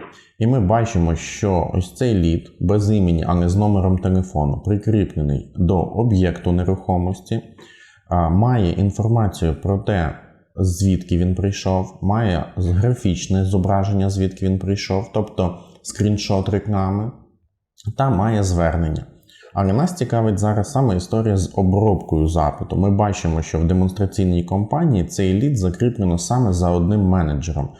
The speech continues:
Це менеджер Олівія. І таким чином всі ліди з цієї форми автоматично закріплені за одним менеджером. Давайте змінимо ситуацію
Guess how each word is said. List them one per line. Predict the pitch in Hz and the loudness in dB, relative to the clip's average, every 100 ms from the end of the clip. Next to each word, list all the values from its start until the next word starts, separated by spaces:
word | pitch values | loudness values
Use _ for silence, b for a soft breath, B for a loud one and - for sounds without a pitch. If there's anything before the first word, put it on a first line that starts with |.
| B B B | B B B
Це | 107 | -2
менеджер | 104 107 95 87 87 - | 0 2 2 0 -2 0
Олівія. | 95 90 87 69 69 - B B B B | 2 4 2 0 -4 -10 B B B B
І | 92 | -4
таким | 104 - 110 | -2 0 -2
чином | 107 165 175 104 - - | 0 0 2 0 -2 -10
всі | - - 117 | -8 -2 2
ліди | 95 101 95 104 85 - B B B | 2 2 2 2 2 -2 B B B
з | - | -12
цієї | - 101 95 95 | -2 0 0 -2
форми | - 151 180 131 92 131 - - - _ _ _ b b b | -2 0 2 2 0 -4 -10 -20 -20 _ _ _ b b b
автоматично | - 110 - 113 113 113 104 92 87 | -4 -2 0 0 2 0 0 0 0
закріплені | 90 - 151 170 104 85 85 | 0 0 0 2 2 2 2
за | 104 135 | 2 2
одним | 92 87 98 | 2 2 2
менеджером. | 82 76 71 69 - - - _ _ b b b - | 2 0 -2 -6 -12 -14 -18 _ _ b b b -4
Давайте | 107 139 - | 0 0 0
змінимо | 98 101 104 90 82 85 | 2 4 4 4 2 0
ситуацію | - 87 87 82 120 - 165 185 185 | -2 -2 0 0 -2 -4 -2 -2 -6